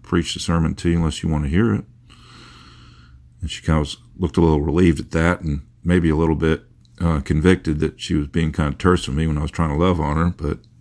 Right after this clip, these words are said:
that's the Holy Spirit's job, not mine. Um,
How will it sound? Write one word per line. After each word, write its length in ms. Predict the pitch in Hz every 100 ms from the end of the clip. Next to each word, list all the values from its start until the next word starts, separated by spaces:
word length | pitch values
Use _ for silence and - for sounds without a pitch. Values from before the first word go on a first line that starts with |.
| -
that's 300 | 78 - -
the 120 | 80
Holy 220 | 73 80
Spirit's 360 | - 82 78 -
job, 260 | 73 71
not 200 | 76 76
mine. 320 | 73 73 76 78 - - - - - - - - - - _ -
Um, 400 | 101 95 90